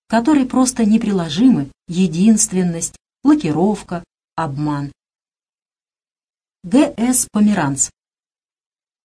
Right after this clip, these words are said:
Творчество Достоевского разрушает стену ответов,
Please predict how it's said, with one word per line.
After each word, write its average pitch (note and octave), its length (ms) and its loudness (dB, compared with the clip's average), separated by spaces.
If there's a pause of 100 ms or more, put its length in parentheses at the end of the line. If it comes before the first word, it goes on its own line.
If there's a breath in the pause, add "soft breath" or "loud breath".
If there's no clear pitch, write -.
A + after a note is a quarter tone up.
(340)
Творчество F#3+ 580 2
Достоевского F3 800 -2 (580)
разрушает A3+ 680 -2
стену G#3 480 0
ответов, F#3 600 -4